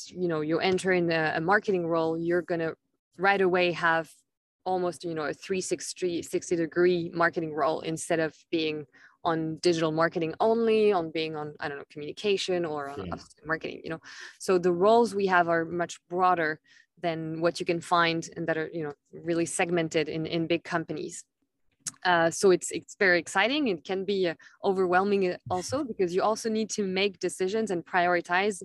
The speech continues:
Speaker 1: much more than what you, you know, I could feel in, in larger companies where you have some projects. These are pretty much, you know, scoped for, for what you can do in your job description, and you, you can deliver on those. Um, so definitely on the plus side is that, you know, transverse, uh,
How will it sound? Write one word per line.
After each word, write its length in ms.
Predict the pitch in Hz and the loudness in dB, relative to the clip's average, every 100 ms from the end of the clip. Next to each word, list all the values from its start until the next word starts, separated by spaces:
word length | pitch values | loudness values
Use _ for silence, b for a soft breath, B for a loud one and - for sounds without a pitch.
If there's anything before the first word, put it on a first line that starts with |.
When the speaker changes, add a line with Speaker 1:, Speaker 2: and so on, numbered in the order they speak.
| 175 | -10
Speaker 1:
much 460 | 196 233 139 - | -4 -2 -2 -2
more 320 | 226 220 208 B B B B - | 0 0 0 B B B B -10
than 140 | 175 | -6
what 220 | 175 170 | -6 -6
you, 160 | 185 156 | -8 -8
you 120 | - | -4
know, 100 | 165 | -4
I 140 | 156 156 | -4 -6
could 180 | 170 | -10
feel 260 | - 190 175 | -4 0 0
in, 120 | 160 | 0
in 200 | 165 170 | -2 0
larger 280 | 165 175 175 | 2 2 0
companies 480 | 185 196 196 190 165 | -2 0 2 2 4
where 300 | 170 165 156 _ _ - | 2 2 -2 _ _ -10
you 80 | 160 | 0
have 180 | 180 | 0
some 160 | - 180 | 0 -8
projects. 640 | - 214 233 226 - - - B B B _ | -4 -2 0 -2 -4 -18 -20 B B B _
These 180 | 180 170 | -8 -6
are 60 | 156 | -6
pretty 180 | 170 | -6
much, 300 | 165 151 - | -6 -8 -12
you 60 | 165 | -12
know, 80 | 143 | -12
scoped 440 | - - 185 180 | -14 -6 -6 -6
for, 220 | - 165 | -4 -4
for 160 | 156 160 | -2 -4
what 260 | 156 170 - | -4 -4 -8
you 60 | |
can 160 | 160 156 | -8 -2
do 160 | 170 | 0
in 100 | 165 | 0
your 100 | 156 | -2
job 220 | 151 160 156 | -4 -4 -4
description, 720 | - 214 208 - 185 175 - | -2 -2 0 0 0 0 -2
and 180 | 165 160 | -6 -4
you, 80 | 151 | -4
you 180 | 156 151 | -6 -6
can 140 | 160 | -6
deliver 340 | 156 156 156 | -4 -4 -4
on 140 | 147 160 | -8 -6
those. 360 | 151 175 - - B B B B B - | -6 -6 -12 -16 B B B B B -4
Um, 360 | 170 165 165 - | -2 0 -4 -8
so 140 | - 185 | -6 2
definitely 320 | 208 226 233 | 2 4 4
on 100 | 185 | 4
the 80 | 160 | 0
plus 320 | - 196 - | 0 0 2
side 280 | 190 175 160 | 2 2 2
is 120 | 151 | -4
that, 280 | 165 156 - | -4 -4 -4
you 80 | 170 | -8
know, 140 | 147 - | -8 -10
transverse, 760 | - 185 180 170 170 - - - | -4 -2 0 0 -2 -2 -10 -8
uh, 200 | 160 | -6